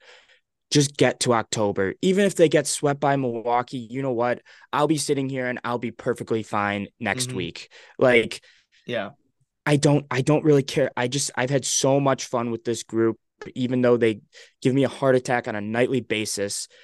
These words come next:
Speaker 1: I, I want to see them compete in the postseason and just see what they can do when their, their hats, or they, when they throw their card in the hat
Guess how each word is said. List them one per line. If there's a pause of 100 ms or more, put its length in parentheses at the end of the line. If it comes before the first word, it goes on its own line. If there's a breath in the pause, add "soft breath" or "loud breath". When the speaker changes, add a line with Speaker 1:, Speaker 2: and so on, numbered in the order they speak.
(300 soft breath)
Speaker 1:
I,
I
want
to
see
them
compete
in
the
postseason
and
just
see
what
they
can
do
when
their, (500)
their
hats, (320)
or (300)
they,
when
they
throw
their
card
in
the
hat